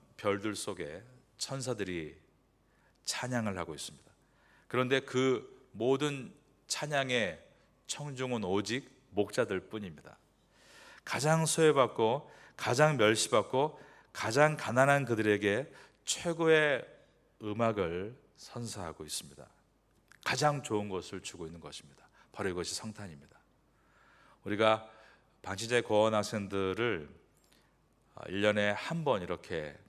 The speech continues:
교회에 초대합니다. 사실 방치자의 고원 학생들과 저희는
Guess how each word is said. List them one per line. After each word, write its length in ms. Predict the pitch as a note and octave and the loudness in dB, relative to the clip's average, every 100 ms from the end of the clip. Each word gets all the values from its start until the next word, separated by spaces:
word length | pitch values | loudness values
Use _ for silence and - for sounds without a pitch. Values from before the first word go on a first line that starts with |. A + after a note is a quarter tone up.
| _ | _
교회에 260 | - F#2+ F2 | -8 -4 -2
초대합니다. 720 | - - B2 F#2+ D#2 D2 C#2 - _ _ _ _ _ _ _ _ _ _ | -4 -8 -6 -6 -10 -16 -20 -20 _ _ _ _ _ _ _ _ _ _
사실 440 | - A2 A#2+ A2+ - - - - | -6 -2 0 -2 -4 -18 -20 -8
방치자의 480 | F#2+ G2+ G#2 F#2+ F2+ | -4 -2 0 0 2
고원 280 | G#2 G2+ G#2 | 2 2 2
학생들과 1000 | G2+ - G2+ F#2+ F#2+ F#2+ F2+ D#2+ - - | 0 -2 -4 -2 0 2 2 -2 -10 -10
저희는 600 | - F2+ F#2+ F2+ G#2+ | -4 -4 -2 -6 -8